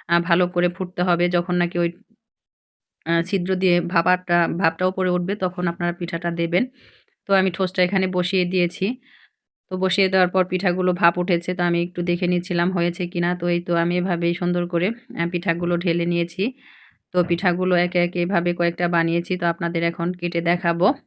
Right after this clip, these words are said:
তো পি-, আপনাদের পিঠাটা কেটে দেখালাম ভিতরে কতটা সফট নরম হয়েছে। তো এই তো একে একে আমি পিঠাগুলো বানিয়ে নিচ্ছি।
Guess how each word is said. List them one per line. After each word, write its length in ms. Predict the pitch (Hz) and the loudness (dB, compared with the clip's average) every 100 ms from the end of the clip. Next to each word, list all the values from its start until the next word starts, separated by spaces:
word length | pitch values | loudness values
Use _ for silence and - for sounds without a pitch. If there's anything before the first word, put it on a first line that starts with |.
| _ _ _ _ _ _ _ _ _ _ _ _ _ | _ _ _ _ _ _ _ _ _ _ _ _ _
তো 60 | 208 196 190 - - - - | 0 2 2 -4 -14 -14 -4
পি-, 240 | 202 190 175 190 | -4 -4 -4 -2
আপনাদের 400 | 180 180 185 180 180 | 0 0 0 -2 -4
পিঠাটা 300 | 180 180 180 | -4 -2 -2
কেটে 260 | 180 175 | -2 -2
দেখালাম 400 | 180 170 175 175 185 | 0 0 0 0 0
ভিতরে 300 | 180 175 175 | 0 0 0
কতটা 340 | 175 175 170 175 | -2 -6 -4 -4
সফট 280 | - 170 - | -4 -6 -4
নরম 260 | 175 170 170 | -2 0 0
হয়েছে। 340 | 170 170 170 185 - _ - - _ _ | 0 -2 -2 -6 -6 _ -20 -20 _ _
তো 140 | - 185 185 | -2 0 0
এই 160 | - 180 | 0 0
তো 100 | 190 | 2
একে 220 | 180 180 | 0 0
একে 160 | 180 180 | 0 2
আমি 160 | 180 175 | 2 2
পিঠাগুলো 540 | 180 175 170 180 175 175 175 - 180 | -2 -2 -4 -2 0 0 -2 -4 -2
বানিয়ে 280 | 170 175 170 | 0 2 2
নিচ্ছি। 340 | 170 170 - | 0 -2 -6